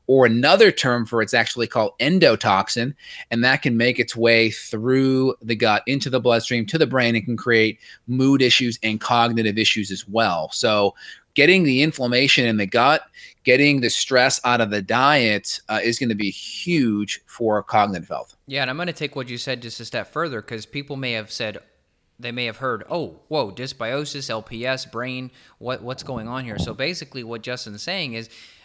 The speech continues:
Speaker 2: there's various infections you can pick up from the soil, the food, the water, the air, your partner, your spouse, your kids. You can pass bugs between each other. Justin and I have tested literally countless, thousands and thousands and thousands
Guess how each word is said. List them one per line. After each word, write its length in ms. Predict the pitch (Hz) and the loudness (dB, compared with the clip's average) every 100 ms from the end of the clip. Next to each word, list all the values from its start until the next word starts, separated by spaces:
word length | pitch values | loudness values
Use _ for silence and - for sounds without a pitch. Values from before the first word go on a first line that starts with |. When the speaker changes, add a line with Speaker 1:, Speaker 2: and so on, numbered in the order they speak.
| _ | _
Speaker 2:
there's 200 | 135 117 - | -12 -12 -16
various 500 | 117 139 160 147 139 | -10 -8 -6 -8 -10
infections 600 | 120 117 147 - 117 107 | -14 -6 -6 -6 -8 -8
you 80 | 113 | -10
can 160 | 120 | -10
pick 240 | 120 139 104 | -10 -8 -6
up 200 | 107 - | -6 -8
from 200 | 117 104 | -12 -10
the 80 | 101 | -10
soil, 420 | - 123 120 120 | -8 -6 -6 -8
the 140 | 107 | -12
food, 400 | - 131 123 113 | -12 -10 -10 -10
the 60 | 101 | -12
water, 440 | 104 117 117 113 | -6 -4 -4 -6
the 220 | 110 98 | -10 -14
air, 260 | 104 117 120 | -10 -6 -6
your 220 | 107 95 | -6 -12
partner, 440 | - 131 135 139 131 | -4 -2 -2 -4 -8
your 200 | 98 98 | -8 -10
spouse, 520 | - 127 127 131 - | -4 -2 -2 -4 -12
your 120 | 101 | -16
kids. 420 | - 139 107 107 | -12 -8 -8 -10
You 60 | 117 | -12
can 160 | 143 | -12
pass 320 | 135 131 131 120 | -8 -6 -6 -8
bugs 340 | 117 117 120 | -8 -8 -10
between 340 | 110 - 127 | -18 -12 -10
each 200 | 117 104 | -10 -10
other. 180 | 98 98 | -12 -12
Justin 380 | 98 113 - 120 | -12 -12 -10 -10
and 80 | 120 | -8
I 80 | 110 | -8
have 160 | 107 | -8
tested 400 | - 110 - 110 | -10 -12 -12 -16
literally 340 | 120 156 143 135 | -10 -10 -8 -12
countless, 540 | - 143 131 87 - | -4 -4 -4 -10 -8
thousands 480 | 127 131 143 139 131 | -2 -2 -2 -10 -12
and 120 | 120 | -6
thousands 440 | 127 127 127 123 | -4 -4 -6 -14
and 120 | 117 107 | -16 -6
thousands 500 | 117 123 110 95 | -4 -4 -8 -16